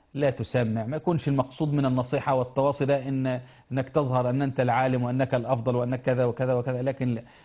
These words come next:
النصيحة تكون في السر، وتكون بقدر المستطاع مع إجلال الناس ومع احترام الناس ومع إنزال الناس منازلهم إلى غير ذلك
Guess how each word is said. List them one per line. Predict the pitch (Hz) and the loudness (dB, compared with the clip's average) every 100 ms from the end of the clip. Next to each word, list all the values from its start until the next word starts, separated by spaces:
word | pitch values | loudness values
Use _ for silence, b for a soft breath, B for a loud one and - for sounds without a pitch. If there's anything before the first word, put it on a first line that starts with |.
| B 123 | B -8
النصيحة | 123 131 135 123 139 120 | -4 -2 -2 0 -4 -4
تكون | 117 110 123 117 | -4 -4 -2 -2
في | - | -6
السر، | - - 135 135 B B - | -10 -2 -2 -4 B B -8
وتكون | 120 127 135 | -4 -2 -2
بقدر | 123 139 131 | 0 0 0
المستطاع | 120 113 123 131 127 | -2 -2 -2 0 2
مع | 135 127 | 2 2
إجلال | 120 113 120 123 | 0 -2 0 0
الناس | 117 123 117 | 2 0 0
ومع | 120 117 | -2 -2
احترام | - 123 120 110 | -2 -2 0 0
الناس | 117 117 | 0 -2
ومع | 117 117 | -2 -2
إنزال | 113 123 123 | 0 0 0
الناس | 123 123 123 | 0 -2 -4
منازلهم | 117 117 117 127 127 B B B | -4 -4 -2 -2 -4 B B B
إلى | 123 123 | -2 2
غير | 131 123 | 2 2
ذلك | 113 135 147 | 2 2 0